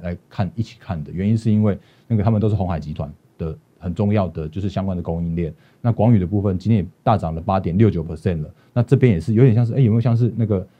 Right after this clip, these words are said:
整理末端的那样子感觉？哦，那如果是整理末端在往上上攻的时候啊，它就会有带来另外一波的上涨的动能或上涨的一个机会的契机。哦，所以这个都是在操作面跟大家来做相关的提醒的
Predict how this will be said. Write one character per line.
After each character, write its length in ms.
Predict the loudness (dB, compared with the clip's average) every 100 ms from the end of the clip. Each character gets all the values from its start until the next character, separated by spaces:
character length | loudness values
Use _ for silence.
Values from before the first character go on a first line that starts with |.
| _
整 180 | 2 6
理 140 | 6 6
末 260 | 6 4
端 400 | 4 2 4 0 -2
的 120 | -2
那 100 | 0
样 80 | 0
子 60 | -2
感 240 | -6 -8
觉？ 260 | -10 -14 -14 _ _
哦， 60 | 2
那 160 | 2 0 _ 2
如 200 | 6 6
果 160 | 4
是 140 | 2 2
整 180 | 2 2
理 120 | 2
末 180 | 0 0
端 200 | -2 -2
在 120 | -2
往 160 | -2
上 160 | -2 -2
上 200 | 0 0
攻 180 | 0 -2
的 80 | -4
时 140 | -8
候 140 | -8 -6
啊， 100 | -6
它 80 | -4
就 100 | -2
会 100 | -2
有 60 |
带 180 | -2 -4
来 100 | 0
另 180 | 2 4
外 120 | 2
一 40 |
波 240 | 0 -2 -4
的 80 | -2
上 200 | -4 -4
涨 140 | -8
的 60 | -6
动 240 | -2 -2
能 100 | -4
或 140 | -6 -8
上 200 | -6 -6
涨 100 | -6
的 80 | -8
一 60 |
个 120 | -10 -16
机 280 | -12 -10
会 200 | -4 -6 -6 _
的 80 | -10
契 240 | -6 -2 -2
机。 300 | -4 -10 -10 _ _ _
哦， 80 | 0
所 120 | 2
以 40 |
这 140 | 2 0
个 80 | 0
都 80 |
是 120 | 0 0
在 240 | 0 -2 -4
操 240 | 0 2
作 160 | 4 2
面 160 | 2
跟 180 | 0 -4
大 120 | -2
家 60 | -4
来 120 | -4
做 220 | -6 -6
相 160 | -6 -6
关 140 | -6
的 80 | -6
提 200 | -8 -10
醒 200 | -10
的 40 | -10